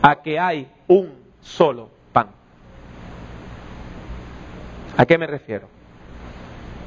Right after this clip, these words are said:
¿Qué yo quiero decir? Cuando usted dice, "Bueno, hermano, pero es que en el platito hay muchas obleas, muchos pedacitos de pan", ¿por qué usted dice que hay un solo pan?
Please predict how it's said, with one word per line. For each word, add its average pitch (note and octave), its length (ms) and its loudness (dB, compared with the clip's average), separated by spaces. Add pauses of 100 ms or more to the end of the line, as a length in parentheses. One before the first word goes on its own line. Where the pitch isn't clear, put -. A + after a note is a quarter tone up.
(1200)
¿Qué E3+ 120 8
yo E3+ 100 -2
quiero E3+ 200 -2
decir? C3+ 380 -4 (1160)
Cuando C3+ 580 4 (960)
usted D3+ 280 10
dice, D#3 220 0
"Bueno, D3 200 0
hermano, F#3+ 340 -4
pero B2+ 220 0
es B2 80 -8
que D3+ 600 -2
en C3 120 -4
el C3 80 -4
platito C#3 360 0
hay F3 80 2
muchas D#3+ 340 4
obleas, E3 440 0
muchos D3 240 -4
pedacitos D3+ 480 -2
de D3 120 0
pan", A3+ 240 2 (260)
¿por E3 160 6
qué F3+ 80 -2
usted F3+ 180 2
dice E3+ 240 -2
que D3+ 100 2
hay C#3+ 80 0
un C3+ 80 -14
solo B2+ 300 -2
pan? G#2 140 -14